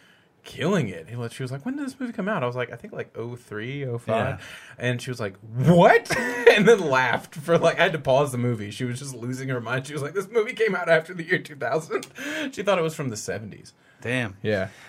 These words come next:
Speaker 2: Yeah, I mean, it was shot on some okay cameras and some okay lenses. Uh, it,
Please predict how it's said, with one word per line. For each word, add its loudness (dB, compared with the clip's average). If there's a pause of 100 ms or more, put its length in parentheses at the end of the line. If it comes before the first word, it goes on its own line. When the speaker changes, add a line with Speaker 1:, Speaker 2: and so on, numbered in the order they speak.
(160)
Speaker 2:
Yeah, 2
I 0
mean, 0
it -2
was -8
shot 0
on -2
some -4
okay 0
cameras -2
and -2
some -2
okay 0
lenses. 0
Uh, 0 (1000)
it, -14